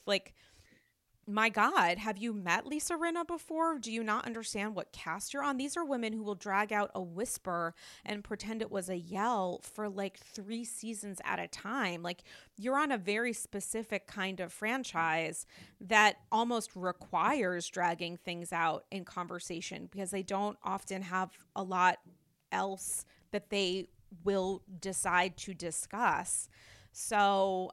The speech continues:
I don't know how much of that she'll participate in, and I don't know how much of herself she'll reveal and what we'll find and discover. I don't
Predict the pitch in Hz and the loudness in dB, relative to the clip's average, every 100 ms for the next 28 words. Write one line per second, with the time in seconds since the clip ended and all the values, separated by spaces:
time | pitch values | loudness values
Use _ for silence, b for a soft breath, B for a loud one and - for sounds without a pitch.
0 | - 202 220 240 220 214 214 202 202 208 | 2 4 4 2 -2 -2 0 0 0 -2
1 | 202 214 190 185 185 - 208 180 202 285 | -4 -4 4 4 4 0 -4 -4 -8 -8
2 | 302 254 208 196 190 196 185 - 202 226 | -6 -4 -2 0 0 -2 -4 -2 0 0
3 | 226 214 214 208 208 208 208 - - 208 | -2 -4 -2 -2 0 -2 -4 -8 -4 0
4 | 208 202 - b b _ _ - 226 220 | 0 -2 -12 b b _ _ -6 -6 0
5 | 208 208 - 220 208 233 208 247 392 147 | 0 0 -4 -6 -4 -6 -4 -2 -2 -2
6 | - - 208 208 208 - 208 208 202 - | -4 -6 -6 -2 -2 -2 -2 -2 -4 -4
7 | 180 190 208 196 190 196 - 208 220 170 | -2 -2 -4 -6 -8 -8 -6 -4 -2 -2
8 | - 233 359 | 0 0 -2